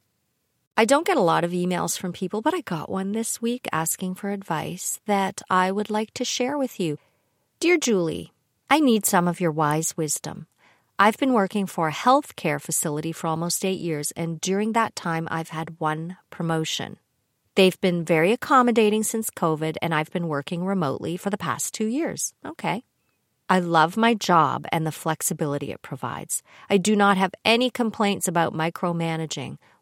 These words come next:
Well, those three things count a lot in my estimation, 'cause I've certainly had my share of jobs that don't give me that. Everything is perfect except for pay. My only concern is that I feel underpaid and there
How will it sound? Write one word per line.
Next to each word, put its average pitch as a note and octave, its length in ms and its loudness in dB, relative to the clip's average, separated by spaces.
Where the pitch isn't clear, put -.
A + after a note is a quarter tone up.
Well, D#3+ 120 -6
those F#3 260 4
three F#3+ 220 -2
things C#3+ 400 -4
count C#3+ 340 -8
a C#3 40 -8
lot C3 420 -6
in C#3 340 -10
my C3+ 280 -6
estimation, C3 760 -6
'cause - 160 -2
I've D#3 240 2
certainly D#3 380 -2
had C#3+ 260 -2
my C#3+ 180 -4
share C#3+ 320 -4
of C#3 120 -10
jobs C3+ 540 -4
that F3+ 240 2
don't F3+ 320 4
give C#3 200 0
me C3 140 -4
that. A2 400 -10
Everything A#3 760 4
is - 140 -2
perfect - 640 -2
except - 440 -4
for F3+ 200 -2
pay. D3 500 -6
My G3+ 140 6
only B3 200 6
concern G#3 500 2
is F3 200 -2
that E3+ 140 4
I D#3+ 120 4
feel A3 500 2
underpaid A3 800 0
and F3 160 -2
there F3 180 0